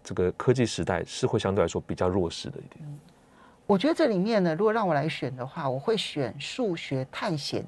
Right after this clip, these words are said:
Speaker 2: 家这个概念。
Speaker 1: 啊，是。
Speaker 2: 我希望呢，就是我们的数学教育，或者在未来我们面对每一个喜爱，就是，就是想要开始学数学的孩子，我们都赋予他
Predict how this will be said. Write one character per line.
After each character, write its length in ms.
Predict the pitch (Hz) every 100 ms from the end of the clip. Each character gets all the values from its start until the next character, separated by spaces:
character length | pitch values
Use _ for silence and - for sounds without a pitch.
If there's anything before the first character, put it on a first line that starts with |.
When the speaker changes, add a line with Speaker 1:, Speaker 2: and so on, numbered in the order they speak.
| -
Speaker 2:
家 300 | - 170 156 -
这 80 | 175
个 100 | 113
概 180 | - 120
念。 80 |
Speaker 1:
啊， 400 | 117 110 110 110 - _
是。 300 | - 107 90 -
Speaker 2:
我 80 | 180
希 220 | 175 254
望 300 | 262 254 208
呢， 180 | 175 156
就 160 | 190
是 420 | 190 - 185 175 143 - -
我 80 | 160
们 140 | 160
的 160 | 180 185
数 220 | - 269
学 160 | - 160
教 280 | - 175
育， 120 | 170 180
或 160 | 220
者 100 | 180
在 140 | 156 190
未 220 | 208 175
来 120 | 139
我 140 | 143
们 160 | 113 123
面 220 | 190 170
对 180 | 151 160
每 180 | 135 131
一 100 | - 175
个 320 | 277 247 165 - - -
喜 220 | - 135
爱， 200 | 147 190 175 - -
就 80 | 160
是， 200 | 208 202 165 -
就 100 | -
是 100 | 196
想 280 | 202 190 123
要 160 | 202 180
开 200 | - 196
始 160 | -
学 200 | 113 117
数 200 | 123 185
学 160 | 143 107
的 120 | 113
孩 360 | - - - 135
子， 280 | 139 117 - - - _ _
我 80 | 165
们 80 |
都 160 | 180 240
赋 260 | 240 277 190
予 120 | 120
他 260 | - 160